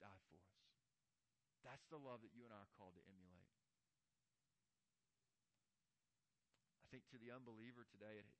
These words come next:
has to be startling to consider that the majority of those who were silenced that day were not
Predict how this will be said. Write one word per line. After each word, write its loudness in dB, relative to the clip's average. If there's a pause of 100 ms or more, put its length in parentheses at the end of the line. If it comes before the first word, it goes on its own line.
(200)
has 0
to -8
be -2
startling 0
to -6
consider -6
that -12
the -6
majority -2
of -2
those 0
who -8
were -10
silenced 0
that -2
day 0
were -6
not -8